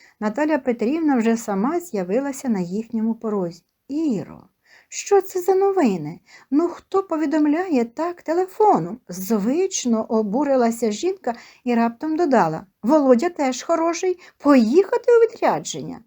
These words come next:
"Так він не спеціально, так випало", виправдовувалася за чоловіка Іра. "А ти чого така бліденька? Зле так?" клопоталася свекруха. "Може, хочеться чого?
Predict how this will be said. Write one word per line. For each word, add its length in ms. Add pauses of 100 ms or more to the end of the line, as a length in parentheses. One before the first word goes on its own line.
(880)
"Так 260
він 280
не 100
спеціально, 880 (100)
так 240
випало", 680 (420)
виправдовувалася 1120
за 100
чоловіка 540
Іра. 420 (600)
"А 160 (120)
ти 220
чого 420
така 320
бліденька? 760 (220)
Зле 420
так?" 260 (640)
клопоталася 760
свекруха. 680 (120)
"Може, 520 (200)
хочеться 640
чого? 520